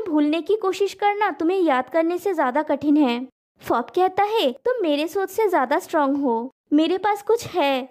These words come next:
जो मैं तुम्हें देके जा रहा हूँ, इसे रख लो, तो जब तुम मुझे मिस करोगे, तुम इसके माध्यम से मुझसे कांटेक्ट कर सकते हो।" फैट कहता है, "वो क्या है?" फॉब कहता है, "तुम बहुत जल्दी जान जाओगे।"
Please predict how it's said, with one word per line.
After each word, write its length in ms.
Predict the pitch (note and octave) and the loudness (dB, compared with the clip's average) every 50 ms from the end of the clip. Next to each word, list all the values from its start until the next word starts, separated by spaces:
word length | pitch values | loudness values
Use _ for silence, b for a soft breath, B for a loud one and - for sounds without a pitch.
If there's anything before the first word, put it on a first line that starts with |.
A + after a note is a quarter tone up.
| - C4+ | -6 -4
जो 160 | B3+ F#4 G4+ | -2 0 0
मैं 180 | F#4+ G4+ G#4+ A#4 | 2 2 0 0
तुम्हें 380 | - F#4 D4+ E4 F4+ E4 C#4+ | 2 2 2 4 2 0 -2
देके 260 | E4+ D#4+ D#4 D#4+ D#4 | -4 -6 -6 -6 -4
जा 180 | C4 C#4+ C4 B3+ | -2 0 0 0
रहा 260 | C4 B3+ C4 C4+ C4+ | 0 0 -2 -2 -2
हूँ, 400 | C#4+ C#4+ C#4+ C4 B3 A#3+ B3 C4 - _ _ _ - | -2 0 0 0 0 -2 -4 -8 -12 _ _ _ -6
इसे 220 | F#4 F#4 A4 A4+ G#4 | -2 0 0 0 2
रख 260 | F4 E4 E4 E4+ E4+ | 2 0 0 0 2
लो, 300 | D#4+ C#4+ B3 A3+ A#3+ - _ _ A#4 | 2 2 2 0 -4 -10 _ _ -4
तो 140 | A#4+ A#4+ - | -2 -2 0
जब 180 | D#4+ C#4 C4 - - | -2 -2 -2 -4 -6
तुम 140 | - F#4+ F4+ | -6 -2 -2
मुझे 360 | F4+ F#4 F#4 D#4+ - A4+ A#4+ A4 F4+ | -2 -2 -2 -2 0 0 0 0 2
मिस 240 | D#4 D4+ C#4+ D4+ - | 2 0 0 0 -2
करोगे, 560 | - E4 D#4+ F4+ F#4+ F4 G4+ G#4 F4 C4 A3+ - - _ - | -4 -2 -2 -2 -2 -2 0 0 0 0 0 -2 -8 _ -2
तुम 100 | A#4 B4+ B4+ - | -2 -2 -2 -2
इसके 340 | - D#4 C#4+ D#4 - F4+ F4+ | -2 -4 -4 -2 -2 -2 0
माध्यम 420 | F4+ F#4 F4+ D4 F#4+ G4+ G4+ F#4+ | 0 0 -2 -2 0 -2 -2 -2
से 200 | F#4 F#4+ A4+ A4 | -2 -2 -2 0
मुझसे 360 | F4+ E4 D#4 D#4 - G4+ G4+ | 0 0 -2 -2 -2 -4 -4
कांटेक्ट 500 | G4+ G4 D#4 C#4+ C4+ C4 E4 F4+ F4 - | -2 0 0 0 0 0 0 -2 -2 -2
कर 180 | - E4+ D#4 D#4+ | -2 -2 -2 -2
सकते 440 | D#4+ - D4+ C#4 - - - A#3+ C4 | -2 -4 -4 -4 -4 -2 -2 -2 0
हो।" 340 | C4+ C4+ A#3+ A#3+ B3 C4+ - - _ _ _ _ | 0 -2 -2 -4 -4 -8 -10 -14 _ _ _ _
फैट 300 | - - G#4 F4 F4 F4+ | -4 -2 0 0 0 -2
कहता 320 | - A4+ A#4 A4+ A4+ B4 B4 | -2 -2 -2 0 0 -2 -2
है, 300 | A#4 A#4 A4+ F4 D4 C#4 | 0 0 0 0 0 0
"वो 220 | C4+ D4 F#4+ A4 | 0 0 -2 -2
क्या 260 | - - F#4 E4 E4+ | -2 0 0 0 0
है?" 360 | G4 G4 F#4 E4+ D4 F4+ G#4+ - - _ _ _ _ _ | 0 0 0 0 0 -2 -4 -8 -16 _ _ _ _ _
फॉब 280 | - - G4+ D4+ D#4 D#4 | -6 -2 0 0 0 -2
कहता 360 | D#4 - G#4 G#4 G#4 G#4 A4 | -2 -2 -2 -2 -2 -2 -2
है, 420 | A4 A4 A4+ G#4+ D4+ A#3 A#3 A#3+ - _ - | -2 -2 -2 -2 0 -2 -2 -6 -8 _ -4
"तुम 160 | A4+ A4 G4+ | -2 0 0
बहुत 240 | E4+ D#4 F#4 G4 C#4+ | 0 0 0 0 0
जल्दी 380 | C4 D4 C4 C4+ D4 E4+ F4+ | 0 0 0 0 0 -2 0
जान 240 | D#4 E4 C#4+ C4+ C4 | 0 0 0 2 2
जाओगे।" 460 | B3+ B3 A#3+ A#3+ A#3 A3 A#3+ A#3 A#3 | 2 2 0 0 -2 -2 -4 -4 -4